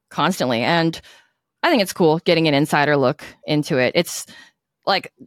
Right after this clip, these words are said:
regardless of how you feel about it, it is just, <laughs> I was about to say, uh, <laughs> I was about to say, um, similar to, it's just this thing that is always, that just exists and a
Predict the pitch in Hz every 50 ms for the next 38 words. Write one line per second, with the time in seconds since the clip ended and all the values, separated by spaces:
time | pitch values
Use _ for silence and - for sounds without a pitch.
0 | _ _ - 202 226 220 240 233 247 240 247 247 - 226 190 202 185 180 175 165
1 | - 160 147 165 165 165 165 165 170 165 - - 170 160 156 147 143 156 151 -
2 | - - 143 107 - - - - - - - _ _ _ _ _ _ _ _ _
3 | _ _ _ _ _ _ - - 247 254 262 233 214 403 427 - 214 226 214 202
4 | 226 208 208 226 - 208 190 175 175 170 - 170 175 160 160 226 262 - - -
5 | 330 294 262 - 427 427 440 440 349 - 214 220 226 220 220 214 - 220 202 202
6 | 202 196 190 - 190 180 190 196 - 294 311 311 302 254 - - 1017 1017 988 -
7 | 988 1017 - 988 988 1017 988 1017 - - 156 156 - - 127 - - - - 175
8 | 175 180 190 202 214 220 220 - - - - - - - _ - 151 135 113 -
9 | - 165 156 175 165 180 185 185 185 190 185 175 175 156 127 - - - - -
10 | - 147 95 - - 170 233 - - - - - 190 170 160 156 151 151 151 151
11 | 151 151